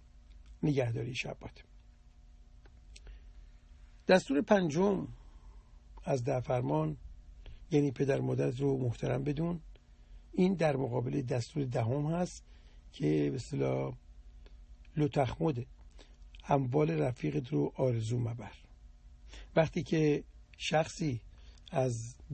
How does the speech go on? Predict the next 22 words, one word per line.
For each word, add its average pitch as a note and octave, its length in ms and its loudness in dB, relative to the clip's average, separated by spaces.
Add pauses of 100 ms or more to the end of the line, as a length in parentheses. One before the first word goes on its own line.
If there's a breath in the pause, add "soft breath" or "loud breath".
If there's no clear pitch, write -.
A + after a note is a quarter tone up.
دوست E3+ 440 -2
و D3+ 40 4
یا C#3+ 220 4
همسایه C3 460 -2
خودش C3+ 460 -4 (440 soft breath)
حسرت E3 500 2
می‌خوره B2+ 320 0
که C3+ 140 -2
"چرا C#3 260 4
من C3+ 320 2 (420 loud breath)
همانند C#3 560 2
او C3+ 180 0
نیستم، D3+ 520 0
چرا C3+ 280 -2
چیزی C3+ 300 -4
که A#2+ 120 -2
او C#3+ 140 -2
داره B2+ 320 4
من B2 320 0
ندارم، D#3+ 460 4 (1040 loud breath)
چرا D3+ 320 4
اون، C#3+ 540 2